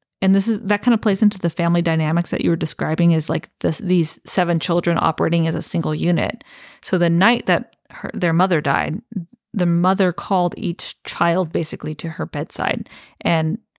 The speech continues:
made some sort of pronouncement, like, descriptor of, like, "Oh, Liam, you're the oldest. You will look out for all your siblings. And Finbar, "You see the most," like, with your unworldly kind of gaze," and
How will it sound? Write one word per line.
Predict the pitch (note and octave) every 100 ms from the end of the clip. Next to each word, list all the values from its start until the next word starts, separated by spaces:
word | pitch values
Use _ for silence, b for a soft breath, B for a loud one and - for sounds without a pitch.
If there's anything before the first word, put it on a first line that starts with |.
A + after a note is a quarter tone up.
| _ _ _
made | G3 F#3+ F3 E3 F3 - _
some | - G3 F3+
sort | - E3+ D#3
of | -
pronouncement, | - G#3+ G3+ G3 - F#3 F3+ E3 D#3+ - -
like, | D3+ F3 _
descriptor | E3+ - - E3+ F3+ D#3+ D#3
of, |
like, | - D#3 -
"Oh, | A3+ G#3 F#3 - - - G#3+
Liam, | A#3 G3+ E3+ F3
you're | G#3
the | F#3+
oldest. | - A3 F3+ E3+ -
You | G3
will | F#3
look | F3+ F3+
out | F3+
for | - E3
all | E3+
your | D#3+
siblings. | - G#3 F3+ E3 E3
And | E3 D#3+ E3 B B B B B B
Finbar, | - A#3 G3 E3+ E3+
"You | F#3
see | - A#3
the | G#3+ G3
most," | G#3 G3 D#3+ - - -
like, | E3 E3+
with | E3+
your | F3 E3+ -
unworldly | G3 F#3 - F3+ F#3+ F3+ D#3+ E3+ D#3
kind | - E3+
of | D#3
gaze," | - F3 E3 D3+ D3
and | D3+ D#3 C#3+